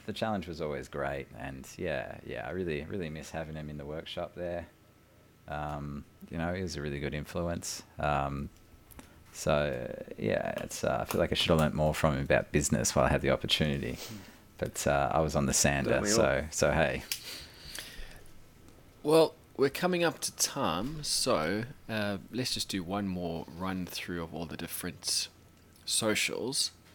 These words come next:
Speaker 3: Nick, that, uh, people can, can go to to find you. So on Instagram, what are they?
Speaker 1: Yeah.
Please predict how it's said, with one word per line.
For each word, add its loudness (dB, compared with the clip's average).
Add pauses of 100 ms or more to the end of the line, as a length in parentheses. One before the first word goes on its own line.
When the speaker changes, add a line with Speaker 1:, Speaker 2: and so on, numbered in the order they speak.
(120)
Speaker 3:
Nick, -6
that, -4
uh, -4
people -12
can, -10 (600)
can -14
go -2
to -8
to -10
find -6
you. -4
So -2
on -2
Instagram, 2
what 4
are 4
they? 6
Speaker 1:
Yeah. 6